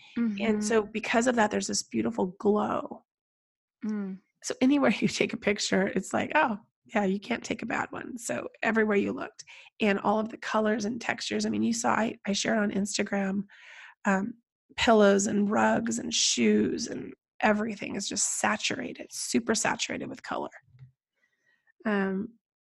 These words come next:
Speaker 2: so, so that day was just really exploring. And then we had a beautiful dinner that night. And then the day three was when we got to work.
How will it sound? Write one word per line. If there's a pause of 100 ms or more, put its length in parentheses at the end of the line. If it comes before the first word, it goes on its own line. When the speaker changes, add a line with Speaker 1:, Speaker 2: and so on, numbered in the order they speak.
(300)
Speaker 2:
so, (180)
so
that
day
was
just
really
exploring. (360)
And
then
we
had
a
beautiful
dinner
that
night.
And
then
the
day
three
was
when
we
got
to
work.